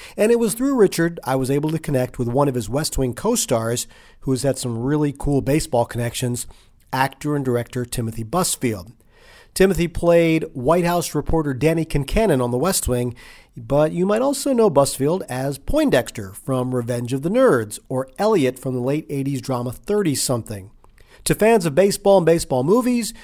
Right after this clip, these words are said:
you know him as Kevin Costner's brother-in-law Mark in Field of Dreams, or as Lou Collins in Little Big League. I recently had a chance to chat with Busfield about many things, baseball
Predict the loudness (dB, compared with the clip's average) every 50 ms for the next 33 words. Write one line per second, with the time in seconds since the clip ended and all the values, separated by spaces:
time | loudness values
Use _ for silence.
0 | -20 -20 -14 _ -4 0 2 4 4 4 4 2 0 -2 -4 -4 -4 -2 -2 -2
1 | -2 0 2 2 2 0 -2 -4 -6 -6 -6 -2 0 0 2 2 2 2 0 0
2 | 0 0 0 -2 -2 -4 -2 0 2 4 4 4 2 0 -4 -14 -16 -12 -12 -10
3 | -6 -4 -2 -2 -2 -4 -6 -8 -4 -2 0 2 2 2 2 2 0 0 -2 -6
4 | -8 -14 -20 -20 -20 -20 -18 _ -4 -2 0 2 0 0 -2 -4 -6 -4 -4 -4
5 | -4 -4 -4 -2 2 4 4 4 4 2 0 -2 -4 -6 -4 -4 -2 -2 -2 -2
6 | 0 2 2 2 2 0 -2 -2 -4 -8 -14 -20 _ _ _ _ _ _ _ _
7 | _ -20 -20 -12 -6 0 2 2 4 2 2 4 4 4 4 4 2 2 2 2
8 | 2 2 0 -2 0 2 4 4 4 2 2 2 2 0 0 0 0 2 2 4
9 | 4 2 2 2 2 0 2 2 2 0 -2 -2 -2 -2 0 0 0 -2 -4 -6
10 | -6 -8 -6 -2 -2 -2 0 -2 0 2 2 4 4 2